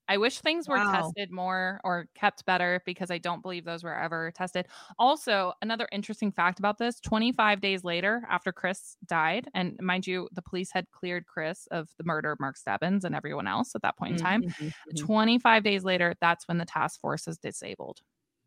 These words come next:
Speaker 2: That's suspicious. They're like, "Oh, this is solved,"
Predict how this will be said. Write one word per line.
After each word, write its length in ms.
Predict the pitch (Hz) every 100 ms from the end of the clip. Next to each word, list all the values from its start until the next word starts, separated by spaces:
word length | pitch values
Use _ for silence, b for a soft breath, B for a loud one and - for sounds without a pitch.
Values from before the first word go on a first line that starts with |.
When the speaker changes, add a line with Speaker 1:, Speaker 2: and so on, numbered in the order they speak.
| _ _ _ _ _ _ _ _ _ _ _ _ _ - _ _ _ _ _
Speaker 2:
That's 300 | - 247 302
suspicious. 600 | - 220 - 170 185 196
They're 220 | - 214 214
like, 300 | 208 202 -
"Oh, 200 | 247 220
this 180 | 185 202
is 160 | 185
solved," 600 | - 165 180 226 247 -